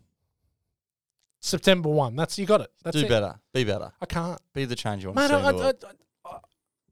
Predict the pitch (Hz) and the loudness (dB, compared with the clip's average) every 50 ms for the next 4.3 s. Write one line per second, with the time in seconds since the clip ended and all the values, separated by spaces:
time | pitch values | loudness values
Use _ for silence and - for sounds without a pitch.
0 | _ _ _ _ _ _ _ _ _ _ _ _ _ _ _ _ _ - - - | _ _ _ _ _ _ _ _ _ _ _ _ _ _ _ _ _ -12 -6 -4
1 | 208 208 233 247 233 208 - - 170 175 - 202 208 202 196 185 175 175 170 165 | -2 -2 -2 -2 -6 -8 -6 -4 -4 -4 -2 -4 -4 -4 -4 -6 -8 -8 -6 -8
2 | 156 123 104 - _ _ _ _ _ _ _ _ _ _ _ _ _ _ _ _ | -8 -10 -12 -16 _ _ _ _ _ _ _ _ _ _ _ _ _ _ _ _
3 | _ - 120 - - 107 95 101 92 90 80 - 123 139 160 139 202 - - 254 | _ -20 -14 -8 -8 -6 -4 -4 -6 -6 -8 -8 -8 -8 -8 -8 -10 0 0 0
4 | 285 - - 233 135 - | 0 0 -4 -6 -6 -8